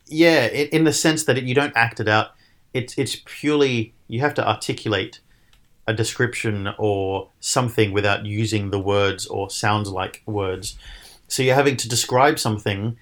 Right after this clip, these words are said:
without being able to say the word. And it's <laughs> such a challenge. It's, it's so much harder than you think it is. And that's so much fun. Again, we played Boulder Dash, which is basically,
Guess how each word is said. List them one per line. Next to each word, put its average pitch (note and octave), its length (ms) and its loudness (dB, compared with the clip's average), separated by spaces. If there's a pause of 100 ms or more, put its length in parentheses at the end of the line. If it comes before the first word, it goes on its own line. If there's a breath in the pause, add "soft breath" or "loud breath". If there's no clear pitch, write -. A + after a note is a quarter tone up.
(380 soft breath)
without A2+ 420 4 (300)
being A#2 160 2
able G#2 160 0
to G#2 60 -8
say G#2+ 600 0 (260)
the A2+ 100 2
word. C3 480 0 (640 soft breath)
And A#2+ 140 0
it's - 180 -2
<laughs> - 120 2
such - 280 -4
a A2 60 -4
challenge. A#2 380 0 (160)
It's, D3 440 2
it's B2 200 2
so - 380 4
much C3+ 200 0
harder A2+ 240 2
than G#2 100 -4
you G2+ 80 -6
think C#3+ 240 -4
it G#2+ 80 0
is. G2+ 200 -6 (580 soft breath)
And B2 420 2 (1000 soft breath)
that's - 600 2
so D3 120 -2
much C#3+ 180 -2
fun. C#3+ 360 0
Again, A#2 240 0
we A2 80 0
played G#2 340 -2
Boulder A2 300 2
Dash, G#2 280 0
which - 160 -10
is G2+ 100 -8
basically, A#2 540 -8